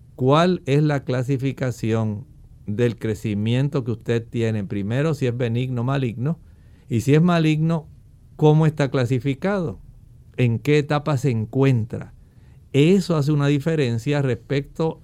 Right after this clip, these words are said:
a la, al arsenal de tratamiento que se le puede brindar. Y como dijimos, puede ser cirugía,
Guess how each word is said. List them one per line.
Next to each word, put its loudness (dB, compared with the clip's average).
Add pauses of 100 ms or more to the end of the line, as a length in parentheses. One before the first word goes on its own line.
a -2
la, -2 (460)
al 0
arsenal 0 (500)
de 0
tratamiento -2
que -2
se -4
le -4
puede -2
brindar. -2 (340)
Y -2
como 2
dijimos, 2 (380)
puede 6
ser 2
cirugía, 2